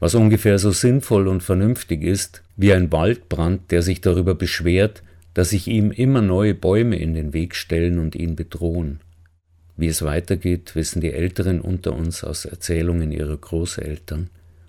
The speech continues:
Und ich weiß, ich wiederhole mich, was den Deutschen und den Russen angeht, drum belassen wir es dabei. Es braucht kein Großmaß an Weisheit, um zu begreifen, dass das Zeigen von Stärke ein reichlich blödes Spektakel ist, das zu nichts Gutem führt.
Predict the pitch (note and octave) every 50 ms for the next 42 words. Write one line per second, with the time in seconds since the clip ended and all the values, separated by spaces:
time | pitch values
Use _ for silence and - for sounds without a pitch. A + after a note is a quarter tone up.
0 | - - D2+ D2 D#2 - - - D2+ D2+ D#2 F2+ G2+ G#2 - - - C#2 - F#2
1 | F#2+ F2 F2 D#2 G2 G#2 B2 C3 A#2+ E2+ D#2+ F2 F2+ - - - - - - -
2 | - - D#2+ - - - F2+ E2+ F2+ E2+ F2 G2+ G2+ - - G2+ F2 E2+ D#2+ -
3 | E2+ D#2+ D#2 - G#2+ G#2 - - - D#2+ - C2 C#2+ D#2 D#2+ - D#2+ D#2+ - -
4 | - - - - - - - E2+ E2 D2+ E2 D2+ D2 D2+ D#2 - - D#2 C#2 C#2
5 | C#2 C2 - - - C#2+ C2 - C#2 C2+ C2+ C#2+ - - - - - - - _
6 | _ _ _ _ _ _ _ _ _ - - - - G#2 - - F#2 F#2+ G2+ G#2+
7 | - - - G2+ F#2 F2+ F2 - F2 E2+ G#2 A#2 - - F2+ D#2 D#2+ E2+ - -
8 | E2+ D#2+ D2 C#2+ C#2+ E2 G2 G2+ - - D2 D2 D#2 - - D#2+ D#2+ - - -
9 | - - F2+ - - D2+ D#2+ F2 F2+ - - - F#2 F#2 - - - - _ -
10 | F2 F2 - - F2 - - - - E2 D#2+ E2+ G2 G#2 G#2+ F#2+ - - E2+ D#2+
11 | - - - - E2 E2+ G2+ G2+ - F2+ D2 C2+ C#2+ D2 D2+ D2+ D2 F2 G2+ -
12 | - F2 - - - E2+ E2+ F2 F#2+ F2+ F#2 E2+ - - - - D2+ - - -
13 | D#2+ D#2 F2 F2 - - D2+ C2 C#2+ D#2+ D#2+ - - - - D#2 - - - -
14 | D#2 D#2+ G2 G2+ - - - - - E2+ F2+ F2+ - - D2 C#2+ - - - D#2
15 | D2 - -